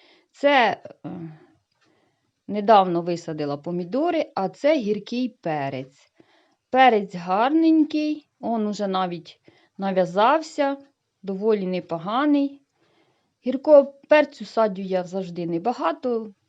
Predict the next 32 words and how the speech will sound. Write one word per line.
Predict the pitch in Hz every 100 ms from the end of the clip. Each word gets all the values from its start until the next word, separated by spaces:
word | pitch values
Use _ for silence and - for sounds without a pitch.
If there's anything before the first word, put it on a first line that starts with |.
| _ _
це | 240 220
також | 220 233 233 190
для | 175 185
заготовок, | 170 170 165 160 156 143 143 -
там | 143 143 135 160 _
аджика, | - 156 180 311 320 254 233 - _ _ _ _
ще | - 285 302
є |
деякі | 226 247 240 226 214
салати, | 208 202 208 196 190 175
куди | 185 165 190
ми | 175 170
кладемо, | 156 160 156 165
бо | 185
так | 202 277 254
ми | 196
його | 180 196
не | 180 185
споживаємо. | - 180 160 156 147 156 151 160 165 _ _ - _ _ -
То | 359
я | 302 233
садю | - 247 202
так, | 190 160 151 _ _ _
чотири, | - 196 262 247 202
п'ять, | 196 202 196
шість | - 185 175 -
кущиків | 220 233 - 185 - 160
і |
все. | 160 - - 143 _ _ _ _ _ _ _ _
Нам | 185 196 202
достатньо | 165 165 - 147 - -
цього. | - - 160 160